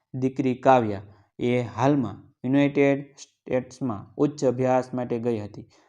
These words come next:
પ્રસંગ મુજબ કાવ્યાને તાત્કાલિક સમાચાર મળ્યા કે પિતાને ગંભીર તકલીફ થઈ છે. કાવ્યાએ તરત જ પોતાનો ફ્લાઇટ પકડી અને પોરબંદર આવી પહોંચીને પિતાની સારવાર અને જોખમની જાણકારી લીધી.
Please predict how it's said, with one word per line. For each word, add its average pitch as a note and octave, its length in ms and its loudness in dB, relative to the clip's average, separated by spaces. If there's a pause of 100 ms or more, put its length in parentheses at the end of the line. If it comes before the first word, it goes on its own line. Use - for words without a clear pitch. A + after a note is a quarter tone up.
(100)
પ્રસંગ D#3+ 440 0
મુજબ D3+ 260 2 (440)
કાવ્યાને B2+ 420 2
તાત્કાલિક C#3 680 2
સમાચાર B2 520 -6
મળ્યા A#2+ 360 -4
કે A2 160 -8
પિતાને C3 500 0
ગંભીર C3+ 440 -2
તકલીફ A#2+ 420 -4
થઈ A2 220 -8
છે. - 240 -20 (440)
કાવ્યાએ A#2 420 2
તરત D3+ 360 4
જ A#2+ 80 4 (460)
પોતાનો B2 540 -2 (240)
ફ્લાઇટ C3 420 -2
પકડી B2 380 -6 (300)
અને A#2 160 -4
પોરબંદર B2 840 2 (200)
આવી B2 220 2
પહોંચીને A#2+ 500 -8
પિતાની B2 600 0 (240)
સારવાર B2 440 2
અને A#2 360 -8
જોખમની C3 1200 -4
જાણકારી A#2 520 -4
લીધી. G#2+ 340 -10